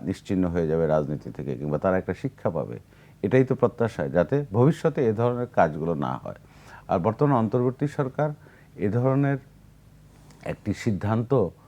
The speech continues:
নেয়ার মতো উপযুক্ত কিনা সেটা ভাবা দরকার, কিংবা সেই বলিষ্ঠ সেই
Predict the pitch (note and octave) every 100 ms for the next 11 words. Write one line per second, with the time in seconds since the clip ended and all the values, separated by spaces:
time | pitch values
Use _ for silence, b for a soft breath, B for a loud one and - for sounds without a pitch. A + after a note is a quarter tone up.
0 | b b - F#2+ G#2+ A#2 A#2 A#2 A#2 F#2
1 | A2+ G#2+ A2+ B2+ - B2 G2 A2+ B B
2 | - - A2+ A2 - F#2 F#2+ E2+ D#2+ D2
3 | D2 F2+ F2 - G#2+ G2 C#2+ G2+ B2 -
4 | - A#2 - G2